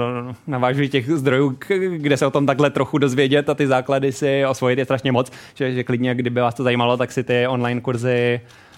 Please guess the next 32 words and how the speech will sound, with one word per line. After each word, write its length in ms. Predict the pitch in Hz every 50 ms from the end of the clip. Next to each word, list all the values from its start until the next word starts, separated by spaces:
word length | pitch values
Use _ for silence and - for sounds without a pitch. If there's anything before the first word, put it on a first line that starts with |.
| - - - -
eh, 40 | 131 113
prodejte, 440 | - 117 117 123 117 - 127 123 127
no, 100 | 127 123
tře-, 220 | 113 - 127 117
třeba 260 | - - - 120 117
na 100 | 117 117
Coursere 460 | 113 - 120 117 - 127 120 117 127 123
je 220 | 120 120 120 117
výborný 1120 | 120 123 123 127 123 123 117 113 117 110 113 113 117 117 117 113 113 113 110 110 110 107 107 110
deep 380 | - 147 156 143 127 123 117 -
learning 540 | 120 113 117 117 120 120 113 113 113 - - - - - - - - - - - - - - - 156 147
kurz 260 | - - 117 113 113 -
nebo 200 | 127 120 117 107
specializace, 680 | - 120 110 - - 117 113 117 113 110 104 - 123
kde, 180 | 120 123 120 120
kde 440 | 113 120 127 127 123 117 117 113 110
fakt 200 | - 120 - -
se 100 | 123 110
tady 200 | - 113 110 107
tyhle 200 | 110 107 110 113
ty 120 | - 127
základy 280 | 117 110 107 - 117 117
těch 140 | 117 117
neuronových 380 | 131 120 113 110 113 110 113 113
sítí 280 | - 113 110 120 113 - - - - - -
můžete 240 | 139 117 110 127 123
docela, 440 | 117 117 - 123 120 120 120 117 - -
mm, 1040 | 73 73 76 73 71 - 71 76 - - - - - - - - 107 117 - - 151
rychle 360 | 127 120 - 120 117 117 123
a 80 | 127 127
do 100 | 117 113 117 113 117 - _ -
nějakého 560 | - 143 135 117 110 - - 117 110 120 117